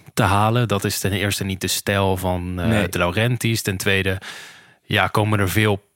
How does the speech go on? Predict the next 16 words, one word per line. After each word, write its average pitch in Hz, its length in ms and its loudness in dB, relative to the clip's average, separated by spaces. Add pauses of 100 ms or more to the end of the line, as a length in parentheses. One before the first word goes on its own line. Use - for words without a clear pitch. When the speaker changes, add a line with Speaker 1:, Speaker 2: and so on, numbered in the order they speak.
(160)
Speaker 1:
plekjes - 640 -2 (120)
vrij 107 420 0
in 101 160 -4
Europa 95 360 0
op - 140 -4
best 98 160 0
wel 90 140 -4 (100)
prestigieuze, 92 920 -2 (180)
eh, 87 400 -4
banken. 101 680 0
Dus 131 80 -4
Speaker 2:
Helaas 123 400 4
voor 107 140 0
Napoli. 95 560 0 (100)
Speaker 1:
Inderdaad, 120 520 2
dus 113 160 2